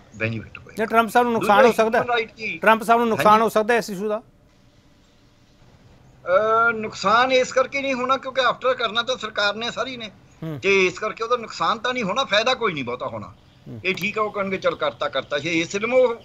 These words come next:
Speaker 1: ਇਹ ਫਿਲਮ ਦੇਣ ਵੇਲੇ ਉਹ ਇੰਨਾ ਕੋਈ ਧਰਮ ਨਾ ਧਰਮ ਦੀ ਗੱਲ ਨਹੀਂ ਦੇਖਦੇ, ਉਹ ਕਹਿੰਦੇ state ਜ਼ੁਲਮ ਕਰ ਰਹੀ ਹੈ।
Speaker 2: ਠੀਕ
Speaker 1: ਤੇ
Speaker 2: ਹੈ।
Speaker 1: ਇੱਥੇ ਜਿਹੜਾ human right ਦਾ ਮੁ-, ਮੁੱਦਾ ਹੈ, ਅਮਰੀਕਾ ਜੇ human ਰਾਈਟ ਦੀ ਗੱਲ ਕਰੇ ਤਾਂ human ਰਾਈਟ ਤਾਂ ਅਮਰੀਕਾ ਬਹੁਤ ਤਬਾਹ ਕਰ ਰਿਹਾ ਹੈ। ਉਂਝ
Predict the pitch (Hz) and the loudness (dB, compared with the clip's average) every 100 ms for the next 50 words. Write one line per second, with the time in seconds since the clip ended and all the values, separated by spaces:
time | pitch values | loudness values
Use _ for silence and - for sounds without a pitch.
0 | - 202 202 240 175 165 180 185 151 151 | -8 -2 -2 0 0 0 -2 -4 -4 -2
1 | 165 160 147 135 143 175 - - - 190 | -2 -2 0 0 0 -4 -10 -16 -2 2
2 | 190 160 180 185 196 190 180 147 165 160 | 4 4 4 2 0 0 0 2 0 0
3 | 156 175 156 147 147 143 151 185 147 151 | 0 -2 -4 -6 -2 -2 -2 -6 -8 -6
4 | 170 170 165 190 - 180 190 160 151 156 | -10 -6 -6 -6 -4 -2 -2 -2 -4 -2
5 | 151 127 104 95 90 - - - - 190 | -2 -4 -4 -14 -16 -18 -20 -20 -10 -2
6 | 180 208 220 214 220 202 - 220 220 220 | 2 4 2 0 -4 -4 0 4 6 4
7 | 202 233 220 170 208 240 233 208 208 202 | 2 -2 -2 -2 -4 -2 2 2 0 -2
8 | 220 185 165 165 156 151 147 117 - _ | -2 -2 -8 -10 -4 0 2 0 -6 _
9 | _ _ - 151 165 208 254 254 233 226 | _ _ -12 -6 -4 -2 -2 0 -2 -4
10 | 170 220 254 254 226 240 208 190 190 180 | -6 -6 -2 -2 -2 -2 0 0 -2 -2
11 | 190 208 220 165 220 233 214 180 208 175 | -4 -6 -6 -6 -6 -4 -4 -2 -2 -4
12 | 165 214 147 165 139 170 180 131 113 160 | -6 -2 0 0 2 0 2 0 0 -2
13 | 190 - - 214 254 | -4 -16 -10 -4 0